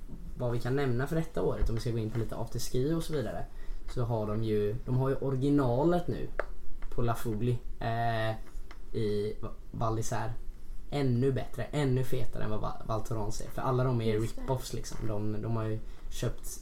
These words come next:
Speaker 1: upp en del av varumärket typ för att få ha det där. Men det här är originalet, det som, det som startades då liksom. Eh,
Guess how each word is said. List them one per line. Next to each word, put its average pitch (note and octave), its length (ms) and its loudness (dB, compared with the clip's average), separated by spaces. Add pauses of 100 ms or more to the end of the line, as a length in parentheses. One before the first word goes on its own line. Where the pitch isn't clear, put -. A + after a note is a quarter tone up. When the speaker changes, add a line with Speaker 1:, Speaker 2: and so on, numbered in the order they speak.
Speaker 1:
upp - 280 -4
en A2+ 100 2
del G#2 180 0
av G2 80 -4
varumärket G2+ 720 -4
typ - 200 -6
för - 80 -4
att - 120 -8
få - 180 -4
ha G#2 240 -2
det G2+ 120 0
där. A2 180 -4 (480)
Men A#2 80 0
det B2 60 4
här C3+ 200 6
är A#2 120 2
originalet, G#2+ 800 -2 (100)
det G#2+ 320 0
som, G#2 340 -4 (920)
det A#2+ 180 0
som A2+ 120 0
startades A2 520 -2
då - 120 -4
liksom. - 220 -4 (260)
Eh, G#2 340 0